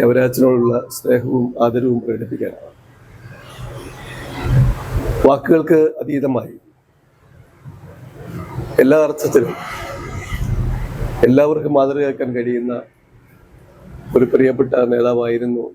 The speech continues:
ശ്രീ പി ജെ അവിര. എന്നെ സംബന്ധിച്ച് ഒരു വ്യക്തിപരമായ നഷ്ടമാണ് അവരാച്ചൻ്റെ മരണം. കോളേജിൽ പഠിക്കുന്ന കാലത്തും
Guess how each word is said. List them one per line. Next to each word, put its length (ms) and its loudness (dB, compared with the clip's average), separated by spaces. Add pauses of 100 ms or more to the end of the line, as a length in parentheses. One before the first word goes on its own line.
ശ്രീ 240 -14
പി 160 -14
ജെ 100 -6
അവിര. 140 -14 (2000)
എന്നെ 200 6
സംബന്ധിച്ച് 460 2
ഒരു 160 2
വ്യക്തിപരമായ 600 0 (180)
നഷ്ടമാണ് 520 -4 (120)
അവരാച്ചൻ്റെ 520 -8
മരണം. 320 -18 (2000)
കോളേജിൽ 400 4
പഠിക്കുന്ന 380 4
കാലത്തും 340 -2